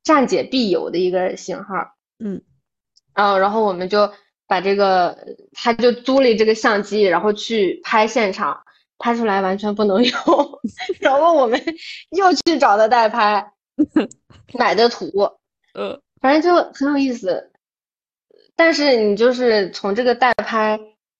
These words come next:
Speaker 1: 你就能了解到，就是可能很多站子的皮下也是这种状态。而且，嗯，我们后来发现，就是说有的站姐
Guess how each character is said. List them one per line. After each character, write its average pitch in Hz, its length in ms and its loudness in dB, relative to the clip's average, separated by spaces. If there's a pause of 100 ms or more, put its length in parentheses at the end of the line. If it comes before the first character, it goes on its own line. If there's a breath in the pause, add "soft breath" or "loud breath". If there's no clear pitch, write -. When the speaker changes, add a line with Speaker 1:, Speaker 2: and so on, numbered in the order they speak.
(140)
Speaker 1:
你 190 260 -2
就 208 140 0
能 233 220 2
了 220 160 4
解 220 120 2
到， 175 320 2 (200)
就 196 100 -6
是 185 140 -6
可 - 180 -10
能 190 260 -2
很 175 220 -6
多 196 180 0 (360)
站 220 200 0
子 180 80 -6
的 170 120 -4
皮 170 160 -14
下 190 180 -6
也 156 100 -6
是 202 160 -8
这 220 80 -6
种 196 160 -2
状 175 240 -4
态。 - 240 -16 (440)
而 214 120 2
且， 226 240 2 (640)
嗯， 185 440 -6
我 190 100 -4
们 185 160 -2
后 247 140 -2
来 220 120 0
发 226 140 -2
现， 226 160 -2
就 208 140 0
是 208 80 -4
说 214 240 -2
有 175 480 -6
的 185 420 0
站 226 260 -2
姐 - 200 -6